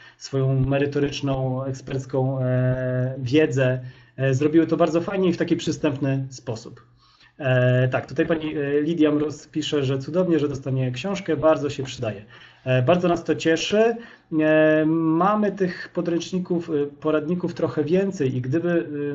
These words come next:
e, z jakichś powodów też państwo uznali, że potrzebujecie ich więcej, bo, e, wiecie, że na przykład ktoś jeszcze chciałby poza wami zrealizować te projekty w, w przestrzeni waszej szkoły, czy w ogóle w przestrzeni lokalnej,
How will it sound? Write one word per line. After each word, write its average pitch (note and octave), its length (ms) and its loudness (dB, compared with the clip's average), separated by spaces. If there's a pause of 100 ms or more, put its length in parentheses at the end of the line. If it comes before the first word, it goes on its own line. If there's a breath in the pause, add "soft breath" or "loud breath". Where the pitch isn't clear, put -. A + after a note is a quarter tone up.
(160)
e, C3+ 40 -4
z A#2+ 80 -4
jakichś D#3+ 280 -4
powodów D3+ 480 0
też D3 200 -4
państwo D#3 360 -4
uznali, D3 460 2
że C3+ 140 -2
potrzebujecie C#3+ 800 -2
ich A2+ 160 -4
więcej, G#2+ 480 -8
bo, B2+ 380 -2 (360 loud breath)
e, C3 440 2
wiecie, D3 300 2
że C#3+ 140 2
na D3 120 0
przykład D3+ 420 -2
ktoś D#3+ 380 0
jeszcze D#3 280 0
chciałby C#3+ 440 -2
poza C#3 340 0
wami C#3 440 0 (220 loud breath)
zrealizować C3+ 720 2
te C3 140 -4
projekty B2+ 640 0
w, B2 340 0
w - 60 -12
przestrzeni C3 520 -2
waszej B2+ 300 -2
szkoły, D3 400 0
czy A#2 140 -10
w A#2 60 -8
ogóle B2 180 -2
w B2 60 -6
przestrzeni B2+ 520 -4
lokalnej, C3 500 0